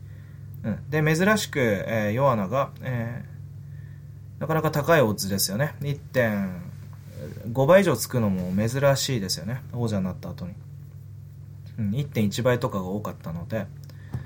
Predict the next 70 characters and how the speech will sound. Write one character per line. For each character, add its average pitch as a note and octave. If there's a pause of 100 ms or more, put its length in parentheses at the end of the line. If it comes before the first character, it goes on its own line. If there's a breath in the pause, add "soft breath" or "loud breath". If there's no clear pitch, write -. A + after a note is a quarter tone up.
(220 loud breath)
や、 B2+
そ E3+
ん F#3
な F#3+
こ G3
と C#3
な G#2+
い F#2
な。 - (1080 loud breath)
<laughs> A#2+
う -
ん、 -
前 F3+
回 G#3
の、 G3 (460 loud breath)
え D3
ー、 D3
な D#3+
ん E3+
だ C3+
っ -
け。 F2 (320)
あ A#2
の、 A2
ク -
ラ D#3
ウ E3
デ D#3+
ィ E3+
ア・ E3
ガ D#3+
デ D#3+
ー D#3
リ D#3+
ャ D#3
戦 C#3+
も C3+
結 -
構 A2
オ -
ッ -
ズ C3
高 D3+
か E3+
っ -
た F2+
で -
す -
ね、 A2+
そ G2+
う F#2+
い F#2+
え F#2
ば。 - (260)
う G2+
ん。 F#2+ (960 loud breath)
二 B2+
倍、 F3+
一 C#3
回 F#3+
ア F3+
ン F#3
ダ G3
ー -
ド G3
ッ -
グ C3
に A2+
な G#2+
っ -